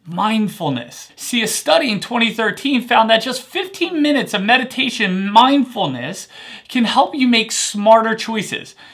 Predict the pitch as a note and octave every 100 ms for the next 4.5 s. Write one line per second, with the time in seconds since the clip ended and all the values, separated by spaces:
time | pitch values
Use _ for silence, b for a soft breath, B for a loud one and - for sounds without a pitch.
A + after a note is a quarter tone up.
0 | B B C#4+ A4 G4+ B3+ - B3+ A#3+ A3
1 | A#3+ G#3+ A#3 G#3+ F#3+ F3+ F#3 E3+ D#3 C#3
2 | D3 - C3 B2 - B2 - - D#4 C#4+
3 | - C4 B3 A3+ F#3 F#3 E3 C#3+ C#3 B2+
4 | B2 G3 G#3+ G#3+ G#3